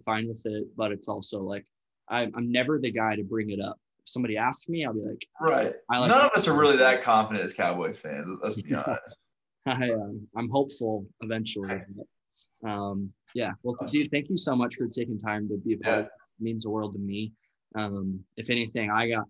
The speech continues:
Speaker 1: I, I feel refreshed, and I feel like I got some wisdom from you. So, um,
Speaker 2: Great.
Speaker 1: I'm encouraged, um, and hopefully the viewers are as well. So,
Speaker 2: Hundred percent.
Speaker 1: um, how can people, um, find you on social or what? Like, where?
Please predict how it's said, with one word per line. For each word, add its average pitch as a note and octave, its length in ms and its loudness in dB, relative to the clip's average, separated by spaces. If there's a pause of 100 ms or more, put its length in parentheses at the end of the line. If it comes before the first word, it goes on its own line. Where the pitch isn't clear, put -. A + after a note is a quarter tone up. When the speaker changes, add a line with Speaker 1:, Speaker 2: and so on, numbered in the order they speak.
Speaker 1:
I, G#2+ 200 0 (100)
I A2 140 0
feel A2 220 -6
refreshed, G2+ 500 -6
and G2+ 100 -6
I G#2+ 180 -4
feel G#2 180 -4
like G2+ 200 -4
I G#2 100 -6
got G2+ 220 -8
some G2+ 160 -10
wisdom G2 400 -8
from G#2 160 -8
you. G2 120 -8
So, G2+ 320 -8 (520)
um, G2+ 160 -4
Speaker 2:
Great. F#2+ 220 -2 (220)
Speaker 1:
I'm A2+ 200 0
encouraged, G#2+ 760 -4
um, F#2+ 240 -6
and G#2 100 -8
hopefully A2+ 280 -4
the G#2 80 -4
viewers G#2 340 -2
are G#2 160 -4
as G2 140 -8
well. G2 360 -6
So, G2+ 340 -6
Speaker 2:
Hundred G2+ 120 -4 (140)
percent. F#2 320 -6
Speaker 1:
um, G2 320 -6
how C3+ 160 0
can D3+ 240 0
people, C3+ 720 0
um, G2+ 320 -4
find A#2 280 0
you F#2+ 280 -4 (160)
on G2+ 160 -6
social C#3 560 0
or G#2 500 -2 (380)
what? A#2+ 400 0
Like, G2+ 200 -6
where? A#2 280 -2